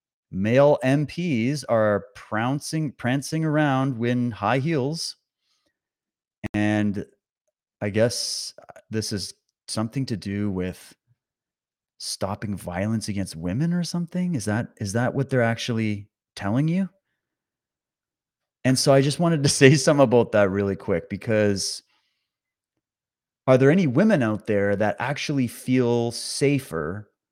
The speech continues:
when they see grown men walking around in open mockery of women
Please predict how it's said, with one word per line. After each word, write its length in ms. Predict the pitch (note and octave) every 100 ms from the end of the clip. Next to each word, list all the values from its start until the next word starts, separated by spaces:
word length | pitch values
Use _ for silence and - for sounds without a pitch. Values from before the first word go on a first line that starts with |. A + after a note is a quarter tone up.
| _ _ _ -
when 220 | A2+ A2+
they 140 | A#2
see 760 | A2 - A#2 A2+ A2+ A2+ A2 G#2 -
grown 560 | F2+ G#2 A#2+ B2+ B2+ A#2+
men 520 | A2+ A2 G#2+ G#2+ G#2 - _ _ _ _ _ _ -
walking 540 | G#2+ G#2+ A#2 - B2
around 720 | A#2 G#2+ G2+ G2 G2+ G2 - - _ _ _ _ _ _ -
in 240 | A2 G2 -
open 380 | C3+ C3+ B2+ G#2
mockery 520 | G2+ A2 - A2+ G#2
of 160 | F2+
women 400 | G2+ G2+ F#2+ F#2